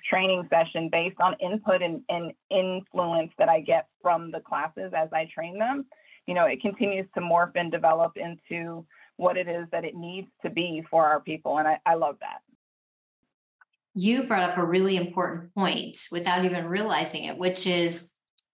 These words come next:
Speaker 2: any type of programming related to D E and I cannot be static, right? It has to evolve with the organization. As the organization matures,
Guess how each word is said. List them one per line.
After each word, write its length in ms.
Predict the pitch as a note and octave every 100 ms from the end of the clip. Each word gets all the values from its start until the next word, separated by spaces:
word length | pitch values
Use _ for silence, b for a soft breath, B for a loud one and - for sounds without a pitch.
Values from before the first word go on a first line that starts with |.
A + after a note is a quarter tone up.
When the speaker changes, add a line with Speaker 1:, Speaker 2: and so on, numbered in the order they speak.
| _ _ _ _ _
Speaker 2:
any 340 | G#3+ C#4+ F4 B3+
type 280 | - G3+ G3
of 200 | F3+ -
programming 680 | G#3 G#3 F#3 E3 E3 D#3+
related 400 | E3 E3+ F3 F3+
to 100 | F#3
D 380 | E3+ F3 E3+ E3+
E 40 |
and 80 | E3+
I 180 | E3 F3+
cannot 380 | F3+ F#3+ F#3 F#3
be 60 |
static, 560 | F#3+ - B3 D4+ A3+ - F3+
right? 320 | F3 G#3+ G3+
It 100 | G3+
has 300 | A#3 A#3 -
to 80 | A#3
evolve 920 | A3+ G3+ F3 F3+ G3 A3 E3+ E3+ E3+
with 140 | F#3
the 120 | F#3+
organization. 760 | F#3 F#3 F#3 F3+ F3+ F#3 F#3 E3
As 160 | D#3+
the 100 | F3
organization 800 | F3+ A3+ B3 A#3+ G3+ G3+ - F#3
matures, 1000 | F3 E3 - A3+ G3 D#3 E3 G#3+ - -